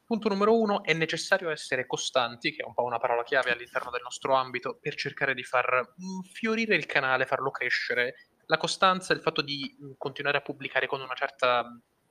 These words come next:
cadenza settimanale, bisettimanale nel nostro caso, eh, ci ha permesso comunque di acquisire iscritti, non dico popolarità perché non,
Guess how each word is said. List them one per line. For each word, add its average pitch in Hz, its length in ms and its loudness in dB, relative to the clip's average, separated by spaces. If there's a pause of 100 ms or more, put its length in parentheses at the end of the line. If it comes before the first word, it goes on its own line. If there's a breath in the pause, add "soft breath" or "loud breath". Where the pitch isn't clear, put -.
(300)
cadenza 135 520 6
settimanale, 123 640 2
bisettimanale 120 760 -4
nel 110 180 -8
nostro 131 260 -10
caso, 131 320 -2 (640 loud breath)
eh, 139 300 6
ci - 120 0
ha 185 40 6
permesso 170 420 0
comunque 160 340 0
di 135 260 -8
acquisire 123 460 -4
iscritti, 208 840 -4
non 196 420 4
dico 151 240 2
popolarità 123 520 4
perché 123 260 0
non, 110 120 -8